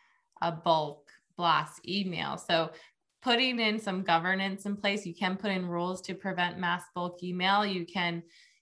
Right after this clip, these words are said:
ensure that there's limits on how many people can even be added to a sequence or cadence during a certain given time. Those are all things I highly suggest putting in, because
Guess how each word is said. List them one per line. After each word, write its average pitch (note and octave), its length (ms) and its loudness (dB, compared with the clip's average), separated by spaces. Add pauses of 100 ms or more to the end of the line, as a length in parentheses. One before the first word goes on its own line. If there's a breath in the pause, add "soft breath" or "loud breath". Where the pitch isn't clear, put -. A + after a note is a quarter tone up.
ensure F#3 500 0
that F3 180 -4
there's F3 240 -2
limits E3+ 460 -2
on F3 140 0
how F3 160 -2
many F#3 260 -4
people F3+ 280 -6
can F3+ 200 -8
even F3 180 -4
be E3 160 -6
added F3 380 -2
to E3+ 180 -6
a E3 60 -8
sequence E3+ 500 -10
or D#3+ 60 -2
cadence F#3+ 480 -6
during E3+ 240 -6
a E3 100 -6
certain E3 320 -8
given E3 340 -8
time. E3+ 480 -2 (400 soft breath)
Those G3 140 -2
are G3 80 0
all F#3 300 2
things F3 320 0
I E3 100 4
highly E3+ 340 2
suggest E3+ 460 -2
putting G3 240 -2
in, C#4 200 2
because G3+ 420 0